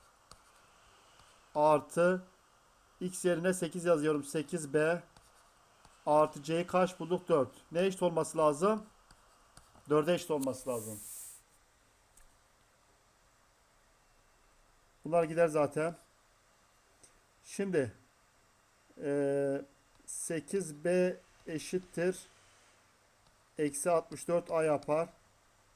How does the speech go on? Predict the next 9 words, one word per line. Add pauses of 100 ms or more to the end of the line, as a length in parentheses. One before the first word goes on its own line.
(1160)
Sekiz
altmış
dördü
yerlerini
değiştiriyorum.
Yani
B
bölü (120)
A